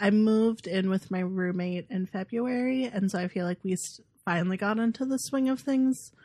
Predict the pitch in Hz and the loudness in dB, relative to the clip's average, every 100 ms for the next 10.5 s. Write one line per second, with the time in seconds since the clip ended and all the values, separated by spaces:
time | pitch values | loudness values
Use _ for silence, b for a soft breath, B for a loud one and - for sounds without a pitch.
0 | b b b - 226 220 240 226 220 - | b b b -10 -2 0 2 0 -2 0
1 | 247 220 220 208 214 - 226 208 208 208 | 6 6 6 4 0 0 0 2 4 2
2 | 202 214 202 202 208 196 202 208 208 - | 2 2 4 4 2 -4 -4 -6 -8 -12
3 | _ _ 220 214 208 208 226 208 208 - | _ _ -6 -2 -2 -2 -2 -2 -2 -4
4 | 226 - 233 226 - 247 233 - - _ | -8 -6 -4 -4 -2 -4 -4 -6 -20 _
5 | _ _ _ _ 196 - 196 180 175 165 | _ _ _ _ -2 -2 0 0 2 0
6 | 175 196 202 214 220 196 190 - 170 165 | -2 0 2 2 0 -2 -4 -2 -2 -2
7 | - 175 175 170 - - 202 196 185 170 | -2 -2 -2 -4 -8 -10 -2 0 0 -2
8 | 170 170 196 185 190 196 208 - _ _ | -4 -6 -8 -10 -10 -8 -10 -10 _ _
9 | _ - 175 170 - 190 185 208 190 - | _ -8 -4 -4 -2 -4 -2 0 -2 0
10 | 202 - 233 233 226 | -4 -2 -2 -2 -2